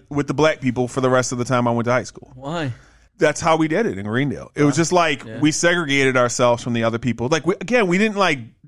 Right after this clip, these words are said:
Speaker 1: not like the white people,
Speaker 2: Yeah,
Speaker 1: or we
Speaker 2: for
Speaker 1: didn't
Speaker 2: sure,
Speaker 1: like,
Speaker 2: yeah.
Speaker 1: you know, but we absolutely, it was absolutely all the black kids that, like, kinda hung out together. And it was, it was one of those things. I think, you know, what it was almost like, and, and I don't wanna, like, say this is the same as this,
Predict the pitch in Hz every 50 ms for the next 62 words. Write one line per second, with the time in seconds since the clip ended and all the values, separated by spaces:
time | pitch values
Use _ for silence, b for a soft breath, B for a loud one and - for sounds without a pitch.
0 | _ _ - 143 147 151 165 - 123 131 139 143 143 143 - 151 147 139 135 127
1 | 127 123 117 131 123 120 131 127 127 127 123 120 120 131 131 151 160 156 135 135
2 | 139 135 127 120 123 120 B B B B B B B B 143 139 135 127 123 120
3 | - 156 143 127 143 143 147 143 143 147 160 - - 147 151 160 160 160 139 135
4 | 131 120 113 - - 143 156 156 139 151 151 151 151 131 120 120 120 - 123 131
5 | 131 120 120 131 127 120 117 - - 117 110 110 107 107 - B B B B B
6 | - 117 120 113 - - - 123 117 110 - - 135 127 120 110 123 120 120 113
7 | 107 - 104 117 120 104 85 - - 156 185 180 175 - - - - - 196 196
8 | 170 175 190 196 190 190 180 175 - 202 214 220 170 120 113 117 - b b b
9 | b 175 196 190 - 240 247 240 240 254 247 226 202 175 180 180 180 170 160 135
10 | 143 151 156 156 151 - 135 139 143 165 185 - - 165 165 156 143 151 175 175
11 | 185 196 226 254 247 226 220 196 185 170 151 139 127 - - _ _ - - 156
12 | 147 147 135 123 143 156 151 147 139 123 120 110 - - - 180 214 233 233 220
13 | 196 165 160 165 131 92 95 - -